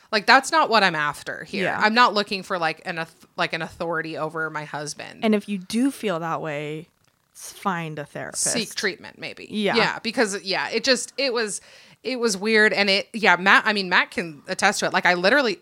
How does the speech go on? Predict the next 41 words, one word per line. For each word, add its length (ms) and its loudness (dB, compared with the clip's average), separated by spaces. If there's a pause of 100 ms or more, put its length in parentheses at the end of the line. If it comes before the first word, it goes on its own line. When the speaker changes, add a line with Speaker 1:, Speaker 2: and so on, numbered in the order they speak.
Speaker 1:
opened 320 0
it 240 2
and 140 4
immediately 560 -2
I 60 6
was 160 -6
bawling 400 -4
because 240 -2
I, 120 8
Speaker 2:
Oh, 40 6
yeah. 300 0
Speaker 1:
I 120 6
felt 260 4
so 560 2
offended 460 0
because 260 -4
I 60 2
was 100 0
like, 180 -2 (120)
it's 260 -4
literally 720 0 (340)
the 100 -4
two 200 -2
people, 480 0
like, 180 2
two 100 -2
of 80 0
the 40 -10
people 200 -4
who 80 2
I 40 -2
care 160 -4
about 180 0
the 40 -8
most 240 -6
in 40 -10
my 100 -4
life. 360 2
And 140 -8
it's 160 -4
like, 240 -4